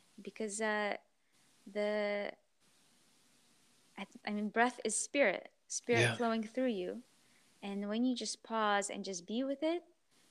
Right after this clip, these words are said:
Speaker 1: it's like you're coming to be with, you're coming to be with God. You're coming to be with the divine,
Speaker 2: Mm.
Speaker 1: uh, coming to be with it, with that, that is there, and that is your, like, source of nourishment and inspiration and creation. And so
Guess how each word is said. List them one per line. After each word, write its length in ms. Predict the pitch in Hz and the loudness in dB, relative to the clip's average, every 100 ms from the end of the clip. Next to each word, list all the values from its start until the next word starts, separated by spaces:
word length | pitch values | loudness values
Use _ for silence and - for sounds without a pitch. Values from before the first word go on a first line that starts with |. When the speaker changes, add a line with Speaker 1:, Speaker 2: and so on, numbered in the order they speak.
| - | 2
Speaker 1:
it's 220 | 233 - | 2 2
like 180 | 208 - | -2 0
you're 100 | 226 | 0
coming 320 | 277 302 277 | 4 4 4
to 80 | 254 | 2
be 220 | 202 240 | 0 0
with, 180 | 247 254 - | 2 2 -2
you're 220 | - 226 208 | -10 -8 -6
coming 180 | 262 262 | 0 0
to 80 | 254 | 2
be 120 | 233 | 0
with 120 | 233 240 | -2 -2
God. 240 | 247 277 | -2 -2
You're 80 | 185 | -6
coming 260 | - 185 185 | -8 -12 -12
to 80 | 185 | -8
be 100 | 196 | -6
with 120 | 202 | -4
the 60 | 196 | -6
divine, 400 | 196 208 214 208 - - - - | -4 -2 -2 -4 -12 -20 -2 4
Speaker 2:
Mm. 360 | 208 190 185 | 6 6 2
Speaker 1:
uh, 20 | |
coming 240 | 190 233 247 | 0 0 0
to 80 | 214 | 0
be 140 | 240 | 2
with 160 | 240 277 | 2 2
it, 140 | - | 0
with 140 | 214 - | -2 0
that, 200 | 226 202 - _ _ _ | 4 4 2 _ _ _
that 140 | 208 208 | -2 0
is 160 | 208 | 0
there, 360 | 190 247 269 196 | 2 4 6 4
and 180 | 190 190 - - - - - | 2 -2 -10 -20 -20 -8 2
that 180 | 226 | 4
is 220 | 302 254 226 | 4 2 2
your, 460 | 220 214 208 196 - | 4 6 6 6 0
like, 220 | 208 196 - | -4 -4 -4
source 380 | - 226 226 | 2 2 2
of 140 | 214 190 | -4 -2
nourishment 880 | 196 196 196 196 240 247 - 180 - | -4 -2 -4 0 2 0 -2 -8 -8
and 100 | 190 | -6
inspiration 920 | 214 - 214 190 214 208 - - 190 - | -6 -2 0 2 2 -2 -6 -8 -10 -12
and 120 | 185 - | -14 -10
creation. 640 | 202 214 247 - - - | 0 2 2 0 -6 -8
And 120 | - - - - | -8 -10 -18 -14
so 260 | - 208 | -6 -4